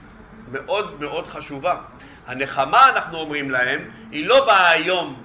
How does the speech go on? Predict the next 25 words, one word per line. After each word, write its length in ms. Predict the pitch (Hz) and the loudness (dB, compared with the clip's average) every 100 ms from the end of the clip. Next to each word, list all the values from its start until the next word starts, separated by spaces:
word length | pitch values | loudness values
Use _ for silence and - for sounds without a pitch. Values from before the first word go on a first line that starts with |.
| - - | -12 4
באלפיים 540 | 147 143 170 170 143 | 4 6 4 4 2
ושש 380 | 139 - 165 151 | -6 -2 -2 -4
עשרה. 280 | - 104 98 - - - - - - | -12 -16 -18 -20 -20 -20 -20 -20 0
הנחמה 720 | 190 196 208 - 196 202 302 - | 2 4 2 4 4 8 8 6
כבר 340 | - 196 - - | 2 2 2 0
באה. 420 | 214 302 285 180 - - - - - - - - | 4 6 6 2 0 -10 -20 -20 -20 -20 -20 -6
את 160 | 254 277 - | 2 2 6
הנחמה 720 | 233 233 - 220 240 330 277 | 4 4 4 4 6 8 6
אתה 200 | - 247 | 6 2
מקבל 680 | 220 - 202 196 320 302 320 302 - - | 2 4 4 8 8 6 2 -6 -18 -4
עוד, 340 | 240 240 - - - 175 - 120 | 2 2 0 -20 -20 -20 -20 -4
אה, 200 | 165 165 165 147 | 4 4 2 -2
באירוע 640 | 147 156 165 156 277 339 302 | 0 2 2 2 8 8 8
שאירע 440 | - 233 220 277 | 2 2 6 6
לפני 380 | 254 - 247 262 | 4 -2 2 4
אלפי 340 | 220 - 254 | 4 4 2
שנים, 500 | 254 262 285 247 - - - - | 4 2 2 -4 -6 -18 -20 -6
לפ-, 260 | 196 - - | -6 -6 -8
כמעט 420 | 214 196 247 302 202 | -6 4 6 6 2
לפני 240 | 190 196 | 0 4
אלפיים 380 | 190 190 185 190 | 4 6 4 4
שנים. 420 | 226 240 226 127 - - - | 0 0 -2 -4 -16 -20 -2
נחמת 640 | 180 202 202 190 269 320 | 4 4 6 8 8 6
ישראל 640 | 277 - 214 214 247 285 285 226 | 2 -6 4 6 8 6 4 -4
ניתנה 800 | 214 214 214 202 214 269 269 | -6 -8 -8 -10 4 8 8